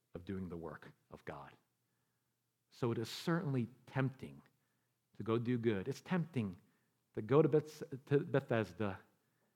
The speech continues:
to heal, to care for the poor, and to slip out, never to come back again, to not bring back the name of Jesus. But Jesus searched for this man, and he found him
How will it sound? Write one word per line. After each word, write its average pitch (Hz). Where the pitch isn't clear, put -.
to 131
heal, 139
to 113
care 143
for 143
the 143
poor, 120
and 104
to 95
slip -
out, 90
never 110
to 107
come 104
back 98
again, 101
to 104
not 104
bring 110
back 101
the 107
name 98
of 90
Jesus. 95
But 98
Jesus 123
searched -
for 101
this 101
man, 90
and 85
he 104
found 107
him 80